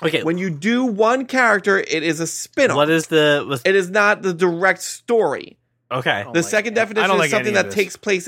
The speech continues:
Speaker 2: after or as a result of an earlier event. The point of a sequel is that it's gotta be continuing the story that was set up in the original
Speaker 3: Both of
Speaker 2: movie.
Speaker 3: those definitions,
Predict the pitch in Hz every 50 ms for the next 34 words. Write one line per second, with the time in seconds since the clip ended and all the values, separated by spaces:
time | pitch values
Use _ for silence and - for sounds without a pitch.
0 | - - 147 165 175 175 - 196 185 175 165 165 160 160 151 160 147 147 135 147
1 | 165 170 175 165 156 135 131 - - 160 156 156 147 139 135 123 135 135 117 -
2 | - _ _ _ _ _ - 160 - 214 226 247 262 269 262 233 214 - 233 226
3 | 208 - 247 262 269 254 - 170 165 160 165 160 151 156 160 147 - - 175 170
4 | 190 196 202 175 190 180 - - 185 160 - - 240 285 277 240 190 160 147 139
5 | 139 135 147 - _ _ _ _ _ - 180 175 170 - - - 247 233 220 208
6 | 190 185 180 175 160 156 151 160 151 - - - 196 175 165 160 147 151 156 143
7 | 147 143 147 170 220 247 285 311 285 277 277 277 269 254 285 269 269 214 175 262
8 | 254 240 - 240 233 226 233 233 - 220 208 190 185 180 151 - -